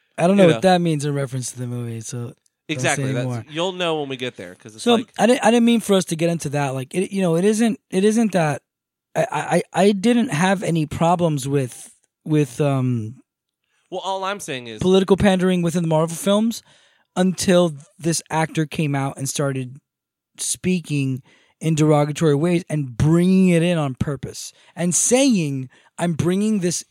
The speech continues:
Speaker 1: identity politics in on purpose because I'm gonna make a change because I don't like certain races or sexes." And then I was like, "Fuck you." And then Disney and Marvel starts coming out, putting shit out saying, "By the way,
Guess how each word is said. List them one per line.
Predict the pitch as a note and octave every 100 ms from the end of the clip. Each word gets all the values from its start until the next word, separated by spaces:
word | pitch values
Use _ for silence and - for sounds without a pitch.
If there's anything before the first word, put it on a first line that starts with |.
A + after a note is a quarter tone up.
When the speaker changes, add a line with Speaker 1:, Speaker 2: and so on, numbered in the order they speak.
| -
Speaker 1:
identity | D#3+ E3 F3 F3+
politics | E3+ D#3 D#3 D#3+ C#3+
in | - D#3+
on | C3+ -
purpose | G3 G#3 C4+ D4 - - - - _ _ _ _ _ C3+
because | E3+ - F3+ D#3+ C#3+ -
I'm | F3+
gonna | F#3+
make | F#3 F3
a | E3
change | - F3+ G3 G3 D3
because | E3 - E3 D3+ D3 - -
I | D3+
don't | F3+ F3+
like | E3 D3
certain | - E3+ - D3+ C#3+
races | D3 D3 D#3 D3 F#3+ F#3+ G3
or | C#3+
sexes." | C3 D3+ C3 - F#2 - - _ _ _ -
And | E3
then | F3+
I | G3
was | G#3+ G3+ F#3
like, | E3 D#3 - -
"Fuck | - - G#3+ G#3 G#3+
you." | F3 D#3 D3 - _ _ E3+
And | F3
then | E3 - E3 C3
Disney | G3 F#3+ G#3+
and | F#3+
Marvel | F3+ G3 G3
starts | F3+ D#3
coming | - E3+ E3
out, | D#3+ -
putting | E3+ E3
shit | - D#3
out | D#3
saying, | - E3 D#3 D3+ B2 _ _ _ _ - - _ -
"By | F3 F3+
the | F3
way, | F3+ E3+ D3+